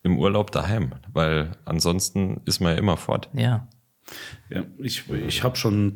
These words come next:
Speaker 3: lange kein Zuhause mehr gesehen, muss ich sagen.
Speaker 2: Naja.
Speaker 3: <clears throat> Nee, nur
Speaker 1: Oder
Speaker 3: noch
Speaker 1: eine
Speaker 3: Koffer.
Speaker 1: Dusche.
Speaker 3: Nur noch Koffer.
Speaker 2: Man riecht etwas.
Speaker 3: Hört man's an meiner Stimme?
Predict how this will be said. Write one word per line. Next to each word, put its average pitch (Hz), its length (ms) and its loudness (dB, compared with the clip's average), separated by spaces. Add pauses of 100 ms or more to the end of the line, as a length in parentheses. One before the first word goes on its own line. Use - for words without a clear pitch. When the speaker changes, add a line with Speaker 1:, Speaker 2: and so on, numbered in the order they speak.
(140)
Speaker 3:
lange 113 400 4
kein 113 260 2
Zuhause 107 440 -2
mehr 85 200 -2
gesehen, 80 400 -4
muss 80 140 -6
ich - 80 -12
sagen. 76 300 -8
Speaker 2:
Naja. 113 360 6
Speaker 3:
<clears throat> 123 60 -2 (300)
Nee, 87 360 -2
nur 90 140 4
Speaker 1:
Oder 82 100 8
Speaker 3:
noch 80 60 4
Speaker 1:
eine 80 60 4
Speaker 3:
Koffer. 107 140 8
Speaker 1:
Dusche. 127 280 4 (520)
Speaker 3:
Nur 110 180 6
noch 110 140 2
Koffer. - 420 0 (440)
Speaker 2:
Man 123 140 0
riecht 120 260 -2
etwas. 113 280 -6 (440)
Speaker 3:
Hört 123 220 6
man's 107 180 2
an 90 120 -2
meiner 82 260 0
Stimme? 117 440 -2